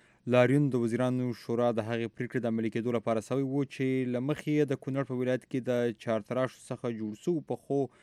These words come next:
موادو ته په خپله کونړ او نورو ولایتونو کې د لېږد اجازه ورکړل سوې ده. لاریون نن سهار په یولس، یولس بجو د اسداباد په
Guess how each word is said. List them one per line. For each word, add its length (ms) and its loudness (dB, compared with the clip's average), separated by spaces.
موادو 480 2
ته 140 0
په 180 -4
خپله 320 4
کونړ 300 6
او 220 2
نورو 180 6
ولایتونو 320 2
کې 100 0
د 100 2
لېږد 380 4
اجازه 280 2
ورکړل 260 -2
سوې 160 0
ده. 120 -2
لاریون 280 4
نن 120 2
سهار 280 2
په 160 -2
یولس، 460 2
یولس 400 4
بجو 260 2
د 160 2
اسداباد 440 0
په 200 0